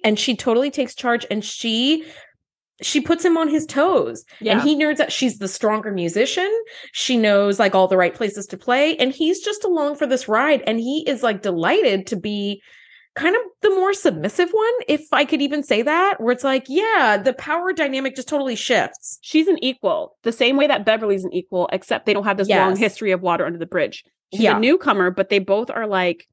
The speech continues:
Speaker 2: she's an equal in the sense that she's not fangirling him like
Speaker 1: Yeah.
Speaker 2: most people in her position would. When you meet the captain of the flagship, you're gonna be like, "Yes,
Speaker 1: Yes.
Speaker 2: sir, right away, sir. I'll do that, sir."
Speaker 1: Yes,
Speaker 2: You're not gonna be like,
Speaker 1: totally.
Speaker 2: "What?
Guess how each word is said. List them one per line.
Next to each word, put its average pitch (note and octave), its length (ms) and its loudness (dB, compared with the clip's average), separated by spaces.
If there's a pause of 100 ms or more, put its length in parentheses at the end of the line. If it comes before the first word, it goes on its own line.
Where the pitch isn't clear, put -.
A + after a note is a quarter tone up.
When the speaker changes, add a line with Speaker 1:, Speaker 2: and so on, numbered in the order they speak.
(120)
Speaker 2:
she's D4+ 200 0
an E4+ 120 -2
equal B3 220 -4
in G3+ 100 0
the G3+ 80 0
sense B3 300 -4
that F3+ 220 0
she's A#3+ 160 -4
not - 180 -2
fangirling F#3 480 -2
him D#3 300 -8 (340)
like G#3 260 2
Speaker 1:
Yeah. G3+ 180 4
Speaker 2:
most - 280 -8
people G3 400 0
in G3 140 0
her G#3+ 100 -4
position F#3 380 -8
would. F#3+ 400 2
When F#3+ 120 -2
you F#3+ 80 0
meet F#3+ 180 -2
the F#3+ 60 -8
captain G#3 440 -4
of D#3+ 100 -8
the A3 60 -6
flagship, G3 600 -2
you're G3+ 140 -6
gonna F#3+ 140 0
be F#3+ 80 2
like, F3+ 160 -4
"Yes, - 100 4
Speaker 1:
Yes. G3+ 180 2
Speaker 2:
sir, A3 140 2
right F#3+ 160 0
away, G3+ 240 -2
sir. G3 260 -4
I'll F#3 140 -6
do F#3+ 120 -2
that, - 180 -2
sir." G#3+ 240 0
Speaker 1:
Yes, F#3 480 0
Speaker 2:
You're B3+ 60 0
not A#3+ 100 2
gonna A#3+ 160 0
be B3+ 40 2
like, A3+ 140 2
Speaker 1:
totally. C4+ 160 -10
Speaker 2:
"What? C#5+ 360 0